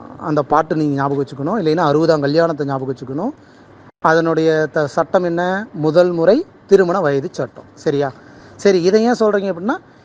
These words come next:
இவங்க இந்த அறுபதாம் கல்யாணம் பண்ணவங்க எல்லாமே, இல்ல கல்யாணம் பண்ண அந்த டூயட் பண்ணவங்க எல்லாமே என்ன யோசிக்கிறாங்கன்னா, ஆ, இந்த கல்யாணத்-, ஆ, புருஷனை இழந்தவங்க இருப்பாங்கல்ல, விதவைங்க, விதவைன்னு சொல்லுவோம்ல, அவங்களுக்கு ஒரு திருமணம் பண்ணணும், அவங்களுக்கு ஒரு சங்கம் கொண்டு வரணும் அப்படின்னு நினைக்கிறாங்க.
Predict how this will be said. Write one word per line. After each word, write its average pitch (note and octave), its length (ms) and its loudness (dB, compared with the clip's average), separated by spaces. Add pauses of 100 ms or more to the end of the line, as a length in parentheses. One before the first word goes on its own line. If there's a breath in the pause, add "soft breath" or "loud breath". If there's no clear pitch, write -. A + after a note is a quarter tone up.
(120)
இவங்க G#3 240 2
இந்த F#3 600 2
அறுபதாம் B3+ 360 2
கல்யாணம் G3 340 -2
பண்ணவங்க E3+ 280 -2
எல்லாமே, E3+ 480 -2 (240)
இல்ல F#3+ 160 0
கல்யாணம் G3 300 0
பண்ண F3+ 160 -4
அந்த E3 160 0
டூயட் F#3+ 340 0
பண்ணவங்க E3+ 200 0
எல்லாமே E3+ 320 0
என்ன D#3+ 160 -2
யோசிக்கிறாங்கன்னா, D3+ 760 -4 (520 loud breath)
ஆ, D3+ 540 0 (140)
இந்த E3+ 200 0
கல்யாணத்-, G3 500 0
ஆ, D#3+ 360 -2 (100)
புருஷனை G#3+ 400 0
இழந்தவங்க G3 360 0
இருப்பாங்கல்ல, D3 380 -2
விதவைங்க, C#3+ 420 0 (480 loud breath)
விதவைன்னு F3+ 340 0
சொல்லுவோம்ல, D3 380 -4 (380 loud breath)
அவங்களுக்கு A#3 480 2
ஒரு F#3 120 0
திருமணம் G3 340 -2
பண்ணணும், C3+ 360 -4 (340)
அவங்களுக்கு G#3+ 440 0
ஒரு D3 520 2
சங்கம் F3 320 -2
கொண்டு D3 240 -2
வரணும் C3+ 60 -6
அப்படின்னு C3+ 360 -4
நினைக்கிறாங்க. B2+ 360 -6